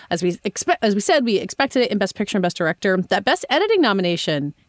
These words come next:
is really interesting. Um, David, I feel like you pay attention to that category often. Um, does, what, does that tell you anything in particular?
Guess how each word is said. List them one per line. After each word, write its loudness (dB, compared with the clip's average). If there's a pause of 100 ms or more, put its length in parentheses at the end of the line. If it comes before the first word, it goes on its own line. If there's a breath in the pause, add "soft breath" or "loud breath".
is 0
really 4
interesting. -2
Um, 0
David, 0
I 2
feel 0
like -2
you -2
pay 0
attention 0
to 0
that -2
category -2
often. -4
Um, -2
does, -2
what, -4
does -8
that 0
tell 0
you 2
anything 0
in -2
particular? -4